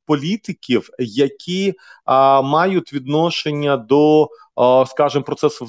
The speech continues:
а, окупації, це одне питання. І, е, до них, д-, д-, допустим, в цих списках, е, ну, там, е, там, е, ну, понад, е, там, е, с-, ста осіб таких є. Якщо ми беремо, е,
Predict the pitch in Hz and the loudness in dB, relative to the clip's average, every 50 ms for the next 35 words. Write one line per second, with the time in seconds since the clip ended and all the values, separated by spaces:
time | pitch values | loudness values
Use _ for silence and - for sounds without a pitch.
0 | 113 - - 143 135 135 135 - 143 143 - 147 123 - 120 107 104 104 - - | -14 -8 -4 -2 0 0 0 0 -2 -4 -6 -6 -4 -2 0 0 0 0 -4 -6
1 | - 156 165 190 190 160 _ _ _ - - 151 151 147 - - 151 139 123 131 | -6 -4 -4 -4 -6 -8 _ _ _ -4 0 0 0 0 0 -2 -4 -2 -2 0
2 | 127 120 113 - 151 147 - 160 156 160 165 165 170 165 165 _ _ _ _ - | 0 0 0 -2 -6 -6 -2 -2 -2 -2 -2 -4 -4 -6 -6 _ _ _ _ -20
3 | _ - 160 156 175 175 160 139 - 131 131 131 127 131 156 160 180 185 170 - | _ -8 -4 -2 0 2 2 2 2 2 2 2 2 2 0 0 0 0 -2 -4
4 | - 135 135 135 135 139 127 120 120 139 135 139 160 156 151 - - 147 135 131 | -8 -10 -6 -2 0 0 0 0 0 -2 0 0 0 -2 -2 0 0 0 0 0
5 | 139 135 127 117 - 151 131 - - - 165 170 160 - - 143 131 - - 131 | 0 -4 -4 -4 -6 -10 -10 -10 -10 -8 -8 -8 -6 -2 0 0 0 0 -2 0
6 | 123 123 123 120 120 120 120 120 143 147 139 - 123 117 113 113 - 120 120 117 | 2 2 4 4 2 2 0 0 0 -2 -2 0 -2 -2 -2 -4 -2 -2 0 2
7 | 117 110 110 107 - 127 120 120 120 113 107 104 104 107 107 110 113 113 110 - | 2 2 0 0 -2 -2 -2 -2 -2 -4 -4 -4 -2 0 0 2 2 0 0 -2
8 | _ - - _ - 139 151 156 143 - - 139 131 131 127 117 - - 117 117 | _ -20 -20 _ -8 -4 -2 -2 -2 0 -2 -2 0 0 -2 -2 -2 0 2 2
9 | 117 113 113 117 113 113 113 113 113 113 110 110 113 113 110 110 - - 117 117 | 4 4 4 4 4 4 4 4 4 2 2 4 4 4 2 0 0 -2 -4 -4
10 | 117 110 110 107 107 117 113 110 110 110 113 117 123 117 - - - - 131 127 | -4 -6 -6 -4 -4 -2 -2 -2 -2 -2 -2 -4 -6 -8 -12 -12 -8 -6 -4 -4
11 | 123 - - - 143 139 135 131 - - 131 131 131 143 147 - - - 131 - | -6 -6 -4 -2 0 0 0 0 0 0 0 2 2 2 2 0 -2 -6 -8 -8
12 | _ - 101 - - 101 - - 92 87 85 80 _ _ - - - - _ - | _ -12 -16 -14 -14 -16 -16 -12 -8 -8 -8 -8 _ _ -20 -20 -20 -20 _ -4
13 | 131 165 180 - - - 175 170 170 160 135 165 165 170 175 175 170 165 160 156 | -2 -2 -2 -2 -2 -4 -2 -2 -2 -4 -2 -2 -2 0 0 -2 0 0 0 0
14 | 156 147 - - _ _ - 123 131 | 0 0 -2 -6 _ _ -4 -2 -2